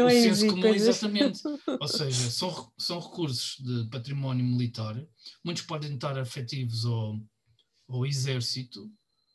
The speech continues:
Speaker 1: ao, e ao Estado, e muito, outros estão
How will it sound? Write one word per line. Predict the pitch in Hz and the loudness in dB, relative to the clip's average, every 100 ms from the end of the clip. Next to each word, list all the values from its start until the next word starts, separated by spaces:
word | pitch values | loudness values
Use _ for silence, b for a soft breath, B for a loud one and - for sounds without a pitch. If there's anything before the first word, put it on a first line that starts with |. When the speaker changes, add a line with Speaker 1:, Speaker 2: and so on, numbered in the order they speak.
| _ - | _ -12
Speaker 1:
ao, | 131 123 - 139 | -8 -8 -8 -6
e | 127 127 | -4 0
ao | 123 113 104 107 | 0 0 -4 -6
Estado, | - 135 120 | -6 -4 -4
e | 135 | -4
muito, | 151 135 - _ _ _ - | -4 -6 -12 _ _ _ -4
outros | 165 147 - | -2 0 -2
estão | - 139 131 | -2 -2 0